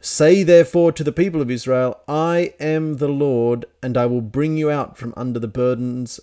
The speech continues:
of the Egyptians, and I will deliver you from slavery, and I will redeem you with an outstretched arm and with great acts of judgment.'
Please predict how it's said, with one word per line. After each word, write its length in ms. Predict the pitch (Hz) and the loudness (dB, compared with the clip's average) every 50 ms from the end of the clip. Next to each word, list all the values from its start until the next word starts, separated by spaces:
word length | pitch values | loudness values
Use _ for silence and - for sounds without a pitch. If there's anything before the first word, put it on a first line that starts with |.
| _ | _
of 160 | - 127 107 98 | -8 -8 -6 -6
the 140 | 123 120 | -6 -6
Egyptians, 680 | 117 95 123 123 - - - 101 87 90 87 - - - _ _ _ _ _ _ | -4 -6 -8 -10 -10 -12 -12 -12 -12 -12 -14 -16 -20 -20 _ _ _ _ _ _
and 140 | - 110 107 | -8 -4 -2
I 60 | 117 | 0
will 140 | 120 123 127 | 0 0 0
deliver 380 | 110 - 131 123 127 151 143 160 | 0 0 0 2 2 2 2 0
you 160 | 156 151 147 | 0 -2 -2
from 200 | - - 143 135 | -4 -6 -8 -10
slavery, 680 | - - 147 143 147 147 127 117 110 104 101 101 104 - _ _ _ _ _ _ _ | -8 -4 -2 -2 -2 -2 -2 -4 -6 -8 -8 -8 -12 -16 _ _ _ _ _ _ _
and 140 | - 120 113 | -6 -2 0
I 60 | 120 | 0
will 120 | 123 120 117 | 0 0 0
redeem 600 | 117 127 131 123 - 143 151 160 170 170 170 165 | -2 -2 -2 -4 -2 -2 -2 0 0 -2 -2 -2
you 140 | 160 160 143 | -2 -2 -2
with 120 | 127 123 | -4 -4
an 80 | 127 127 | -4 -4
outstretched 560 | 135 135 - - - - 139 - 123 - - - | -4 -6 -8 -12 -10 -8 -8 -8 -8 -10 -14 -12
arm 400 | - 131 131 127 127 123 120 117 - | -10 -8 -6 -6 -6 -6 -8 -8 -10
and 140 | - 123 | -8 -6
with 160 | 113 113 113 - | -6 -6 -6 -4
great 180 | 127 120 117 | -2 -2 -2
acts 260 | 113 113 - - - | -2 -4 -6 -8 -12
of 120 | - 98 92 | -14 -12 -8
judgment.' 640 | - 117 110 104 - 98 92 85 82 85 _ - | -6 -6 -6 -6 -8 -10 -12 -12 -14 -16 _ -20